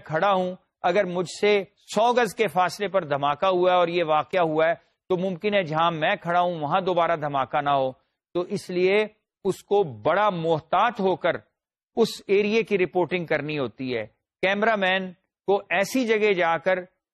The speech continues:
زوم لینز استعمال کرتے ہوئے اس کی کوریج کرنی چاہیے تاکہ وہ خود وکٹم نہ بنے،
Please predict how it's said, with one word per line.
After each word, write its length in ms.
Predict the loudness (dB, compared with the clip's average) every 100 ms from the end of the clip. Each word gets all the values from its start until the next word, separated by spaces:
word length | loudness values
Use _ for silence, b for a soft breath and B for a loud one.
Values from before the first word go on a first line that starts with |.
| -14
زوم 420 | -2 0 2 2
لینز 340 | 2 0 0 -2
استعمال 500 | -2 -2 0 0 0
کرتے 340 | -4 -4 -2
ہوئے 320 | -2 2 0 0 _ -6
اس 160 | -6 -4
کی 120 | -6 -2
کوریج 400 | 0 0 -2 0
کرنی 300 | -4 -2 -2
چاہیے 440 | -2 0 -2 -6 -10 _ _ -2
تاکہ 380 | -2 0 -2
وہ 160 | -2 -4
خود 420 | -6 _ -2 -2 -4 -4
وکٹم 400 | -4 _ -2 0
نہ 140 | 0
بنے، 300 | 0 -2 -4